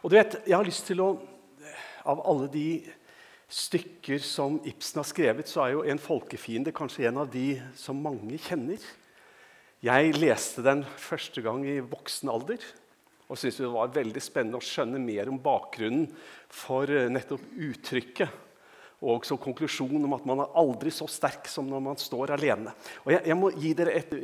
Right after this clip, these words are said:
viktig sitat her fra doktor Stockmann. Han skriver: «Ja, men det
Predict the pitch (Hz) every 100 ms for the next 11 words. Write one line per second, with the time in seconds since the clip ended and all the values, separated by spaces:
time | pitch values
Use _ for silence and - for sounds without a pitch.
0 | 151 131 - - - 113 143 - 139 143
1 | - - - - 135 123 - 147 127 165
2 | - 180 - - - 202 110 - - -
3 | _ _ _ _ _ _ _ - - -
4 | - - 156 - 139 117 123 - - -
5 | - - 139 208 254 147 - - - _
6 | _ _ _ 151 185 - 226 269